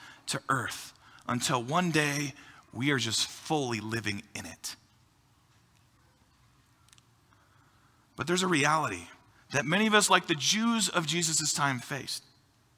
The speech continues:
where we pass on making him our king. There's a harsh reality to our existence that we talked about a few weeks ago, that unless we put our faith in Jesus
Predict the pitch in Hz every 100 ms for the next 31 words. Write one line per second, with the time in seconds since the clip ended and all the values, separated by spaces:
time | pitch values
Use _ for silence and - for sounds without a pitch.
0 | _ _ _ - - - - 143 160 175
1 | - - 185 127 - - - - _ _
2 | _ _ _ _ _ _ _ _ _ _
3 | 131 120 139 120 113 107 95 - - 135
4 | 110 - _ _ _ _ _ _ _ _
5 | _ _ _ _ _ _ _ _ _ -
6 | - - - 147 170 160 - 214 202 185
7 | 196 196 175 180 147 160 190 190 160 -
8 | - - - - 180 160 190 196 196 160
9 | - 190 185 214 - 139 110 - - -
10 | _ _ _ _ _ _ - _ - -
11 | 180 180 226 - 233 196 214 202 - 202
12 | 208 185 165 170 196 165 147 - -